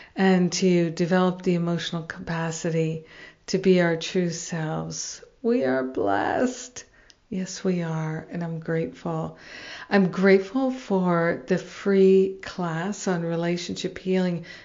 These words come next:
and harmony that's coming up on Tuesday. It's one of my Masterful Living preview classes. We're opening Masterful Living registration for next year. We've got some really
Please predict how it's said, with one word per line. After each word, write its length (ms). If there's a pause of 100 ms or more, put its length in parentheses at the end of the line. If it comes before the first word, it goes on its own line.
(120)
and 200
harmony 920 (400)
that's 280
coming 440
up 180
on 400
Tuesday. 680
It's 260
one 140
of 80
my 260 (380)
Masterful 640
Living 400
preview 1000
classes. 1080 (440)
We're 320
opening 560
Masterful 480
Living 340
registration 1040 (460)
for 180
next 500
year. 440
We've 240
got 200
some 280
really 420